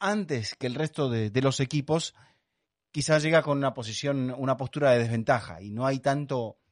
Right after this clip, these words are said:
cambio entre, bueno, en el norte sí de Estados Unidos hay un cambio de clima fuerte, pero no con California. Entonces, bueno, en algún momento, eh, creo que esto va a tener que, que modificarse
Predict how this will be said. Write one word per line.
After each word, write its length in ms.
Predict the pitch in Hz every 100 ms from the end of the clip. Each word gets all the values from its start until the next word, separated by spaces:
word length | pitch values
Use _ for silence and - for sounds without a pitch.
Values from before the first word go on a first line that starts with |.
| _ _
cambio 640 | - 139 139 139 139 135 135
entre, 280 | 127 110 127
bueno, 240 | 131 139
en 80 | 104
el 120 | 113
norte 300 | 135 156 147
sí 180 | 135 170
de 80 | 147
Estados 360 | 120 131 131 113
Unidos 240 | 135 123
hay 100 | 123
un 120 | 123
cambio 280 | 120 131 135
de 100 | 131
clima 220 | 123 139
fuerte, 320 | 139 143 147 151
pero 160 | 131
no 120 | 127
con 160 | 139 131
California. 580 | 120 113 135 165 117 92 _ _ _ _ -
Entonces, 380 | 120 151 160
bueno, 320 | 165 170 104 - _ _ _ _ _
en 140 | - 170
algún 260 | 208 285
momento, 640 | 269 190 214 226 170 95 92 _ -
eh, 680 | 113 107 104 104 - - -
creo 180 | 135 135
que 60 |
esto 160 | 131 139
va 80 | 131
a 40 |
tener 260 | 131 135 139
que, 380 | 135 117 101 101
que 140 | 123
modificarse 920 | 127 131 123 123 147 151 151 170 170